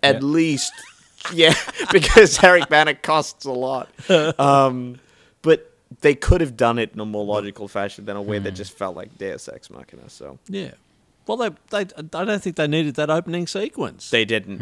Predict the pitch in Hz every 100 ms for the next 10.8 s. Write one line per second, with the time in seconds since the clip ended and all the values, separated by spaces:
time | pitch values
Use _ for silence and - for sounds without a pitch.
0 | 104 101 110 98 95 - 147 214 214 107
1 | 117 - 90 101 - 101 110 - - 64
2 | _ 220 294 277 - _ _ _ _ _
3 | - 101 104 95 95 92 _ _ _ _
4 | _ _ _ - _ _ _ _ _ 127
5 | 131 131 127 127 143 131 135 131 135 135
6 | 139 139 151 151 170 160 220 285 294 101
7 | 104 - 90 85 - _ _ - 151 -
8 | 147 107 90 _ _ _ _ _ _ _
9 | - 202 - - 190 254 320 110 87 -
10 | - _ _ 127 135 135 135